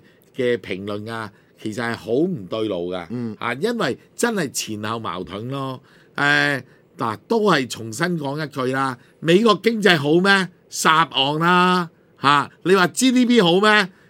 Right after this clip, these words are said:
Speaker 1: ？G D P係數據係死嘅，裏邊嘅因果關係點樣細節先至係真㗎。如果下下數據就係一切嘅時間，噉你每個人都好發達啦，使，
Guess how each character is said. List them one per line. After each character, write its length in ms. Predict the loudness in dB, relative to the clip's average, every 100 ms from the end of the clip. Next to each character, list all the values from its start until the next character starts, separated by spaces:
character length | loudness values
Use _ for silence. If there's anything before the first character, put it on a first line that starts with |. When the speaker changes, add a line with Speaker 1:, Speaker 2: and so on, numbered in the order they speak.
| -6
Speaker 1:
？G 200 | 0 0
D 100 | 2
P 140 | 2
係 80 | 2
數 300 | 0 0 0
據 80 | 2
係 160 | 0 0
死 140 | -2
嘅， 560 | 0 2 2 2 0 -2 -10 -2
裏 100 | 4 4
邊 260 | 4 -4 -6 -14 -2
嘅 100 | 2
因 340 | 4 2 2 0
果 220 | 0 0
關 220 | 0 2
係 220 | 4 2 -4 _ -2
點 100 | 2 2
樣 200 | 0 -2
細 200 | 0 0 0
節 200 | 0 -2 -4 -10
先 360 | -4 -2 0 -2
至 60 |
係 160 | -2 -4
真 400 | 0 0 0 -2
㗎。 260 | -2 -4 -8 _ -8
如 140 | 2 4
果 80 |
下 60 | 6
下 400 | 8 10 8 4 -4
數 320 | -2 4 4 4
據 240 | 4 4
就 100 | 4
係 80 | 4
一 40 |
切 500 | 4 0 0 2 2
嘅 40 | 0
時 220 | -2 -2
間， 280 | 2 2 0 -14 -6
噉 220 | 0 4
你 160 | 2 0 _ -4
每 220 | 4 6
個 100 | 6
人 120 | 0 0
都 120 | 2
好 160 | 2
發 200 | 2 -2
達 220 | -2 -4 -2
啦， 420 | 0 0 0 -2
使， 160 | -2